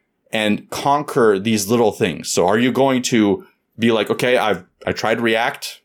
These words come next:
It was, you know, an hour of my time. I'm never gonna do it again because I couldn't get past N P M,"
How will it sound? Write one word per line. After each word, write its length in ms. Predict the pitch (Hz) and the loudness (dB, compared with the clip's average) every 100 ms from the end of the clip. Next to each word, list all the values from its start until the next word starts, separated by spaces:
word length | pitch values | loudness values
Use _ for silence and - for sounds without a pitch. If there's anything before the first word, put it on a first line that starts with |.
| _ | _
It 120 | - | 0
was, 420 | 95 92 87 - _ _ | 2 2 0 -4 _ _
you 120 | - | -4
know, 100 | 95 | -2
an 160 | 85 92 | 0 -2
hour 260 | 87 104 104 | 0 2 2
of 80 | |
my 140 | 104 98 | 0 -4
time. 460 | 123 123 143 156 - _ _ | -2 -2 -2 -4 -14 _ _
I'm 140 | - 101 | -2 0
never 200 | 104 107 | 2 2
gonna 160 | 104 | 0
do 120 | 98 | 0
it 80 | 101 | 0
again 280 | 95 98 95 | 0 -2 -4
because 420 | 90 95 87 87 | -2 -2 -2 -2
I 220 | - 87 80 | -4 -4 -4
couldn't 340 | - 107 95 | -4 -2 0
get 180 | 92 82 | -2 -4
past 300 | 90 87 - | -4 -4 -4
N 120 | 85 | -6
P 180 | - 78 | -4 -4
M," 240 | - - | -4 -12